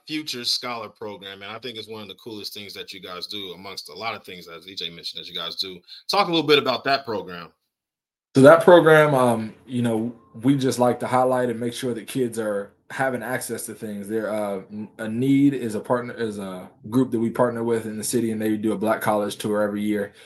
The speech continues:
Speaker 2: and they, um, they take kids around to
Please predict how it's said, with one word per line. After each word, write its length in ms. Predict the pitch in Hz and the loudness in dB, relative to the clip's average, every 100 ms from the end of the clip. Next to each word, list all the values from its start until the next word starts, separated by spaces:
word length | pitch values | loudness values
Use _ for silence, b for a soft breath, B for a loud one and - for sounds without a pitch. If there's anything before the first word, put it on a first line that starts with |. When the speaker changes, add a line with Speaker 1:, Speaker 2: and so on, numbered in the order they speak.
| B B B - | B B B -8
Speaker 2:
and 200 | 101 101 | -4 -2
they, 160 | 101 | 0
um, 460 | 92 95 92 87 - | 0 -2 -4 -6 -6
they 140 | 104 98 | -4 -2
take 240 | 120 98 | 0 0
kids 260 | 120 107 104 | 0 0 2
around 420 | 107 104 101 101 | 0 0 0 -2
to 420 | - 101 98 - | -2 -2 -2 -2